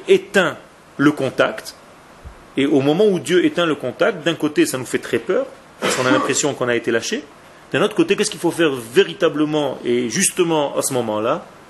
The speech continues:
Commencer à faire un travail de toi-même. Quand tu sens un vide, commence à bouger. C'est comme un papa qui veut apprendre à son petit garçon à marcher,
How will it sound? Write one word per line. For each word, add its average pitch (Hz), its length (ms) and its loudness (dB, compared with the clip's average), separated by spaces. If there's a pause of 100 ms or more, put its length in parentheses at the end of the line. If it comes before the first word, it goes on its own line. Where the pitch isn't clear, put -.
(120)
Commencer 135 240 -2
à 151 40 2
faire 139 160 -2
un 123 60 -6
travail 120 300 0
de 113 60 -6
toi-même. 90 320 -8 (1200)
Quand 120 80 -8
tu - 140 -6
sens 165 180 0
un 139 80 0
vide, 208 460 -2 (260)
commence 147 300 0
à - 20 2
bouger. 104 320 -6 (360)
C'est - 120 -10
comme 156 180 2
un 139 60 2
papa 147 300 0
qui 143 180 -12
veut 131 140 2
apprendre 131 280 0
à 120 60 -2
son 123 160 -4
petit 131 300 -6
garçon 131 320 2
à 117 40 0
marcher, 175 440 0